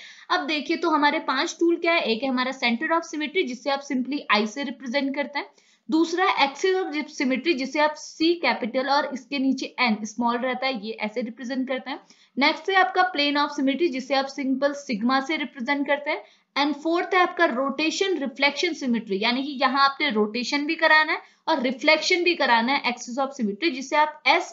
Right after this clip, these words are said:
एन से रिप्रेजेंट करते हैं। ओके, और लास्ट वन is identity जिसे आप simply E से रिप्रेजेंट करते हैं।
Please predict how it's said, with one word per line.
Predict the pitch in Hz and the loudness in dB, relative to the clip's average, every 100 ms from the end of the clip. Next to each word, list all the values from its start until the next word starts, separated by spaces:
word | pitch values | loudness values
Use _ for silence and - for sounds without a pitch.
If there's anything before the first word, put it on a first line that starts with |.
| - | -6
एन | 240 247 | 0 2
से | 233 190 | 0 0
रिप्रेजेंट | 226 - 214 196 185 | -2 -2 -2 -2 -4
करते | 190 - 180 | -8 -10 -10
हैं। | |
ओके, | - 214 339 - - _ | -8 -4 -4 -6 -20 _
और | 320 320 | 2 4
लास्ट | 269 277 330 339 | 6 6 4 -2
वन | 302 | -2
is | 349 - 214 | -2 -2 0
identity | 208 214 240 269 339 240 | 2 2 -2 2 2 2
जिसे | 233 262 | -2 -4
आप | 254 | -4
simply | - 220 214 247 320 220 | -2 -2 0 -4 -6 -6
E | |
से | 196 262 | -4 -4
रिप्रेजेंट | 269 285 302 233 208 | -4 -6 -4 -2 -2
करते | 196 196 | -4 -10
हैं। | 185 | -16